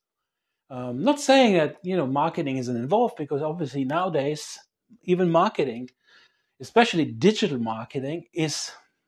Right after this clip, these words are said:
bidirectional, right? It used to be different. All you had to do is putting ads out on T V or radio or in newspapers and magazines.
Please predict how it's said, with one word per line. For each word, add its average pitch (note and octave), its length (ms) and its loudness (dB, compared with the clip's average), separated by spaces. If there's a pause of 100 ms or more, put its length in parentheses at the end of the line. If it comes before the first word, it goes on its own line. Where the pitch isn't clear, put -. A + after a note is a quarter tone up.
(120)
bidirectional, D3+ 800 2
right? D#3+ 340 -4 (480)
It C3+ 80 -4
used D3 200 -2
to D#3 60 -12
be E3+ 100 2
different. D3+ 500 0
All C#3+ 160 2
you E3+ 100 4
had F3 200 2
to F#3 80 2
do G3 200 6
is D#3 280 2
putting D3+ 340 -2
ads E3 280 2
out F#3 220 6
on C#3 160 -2
T C3+ 200 -6
V F3 380 0
or A#2+ 180 0
radio F#3+ 500 4
or C3+ 520 2
in C3 140 -2
newspapers C3 640 -2
and B2 140 -4
magazines. D3 720 -6